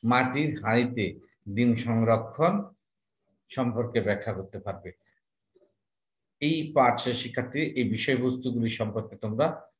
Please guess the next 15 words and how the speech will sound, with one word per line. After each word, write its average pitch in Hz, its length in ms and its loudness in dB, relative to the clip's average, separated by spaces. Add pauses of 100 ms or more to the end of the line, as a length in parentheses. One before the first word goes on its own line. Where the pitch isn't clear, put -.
(120)
শিখতে 117 340 -4
পারবে। 90 440 -6
এটা 123 400 2
part 107 400 2
টু। 113 460 -4 (1120)
প্রিয় 127 100 0
শিক্ষার্থীবৃন্দ, 123 760 0 (800)
এটি 147 280 0
একটি - 540 -2 (300)
দেশি 113 440 2
নাঙ্গল। 90 520 0 (2750)
আমরা 117 320 6
দেখতেছি, 113 720 -2 (1500)
আহ, 101 100 -4 (600)
ট্রাক্টর - 840 0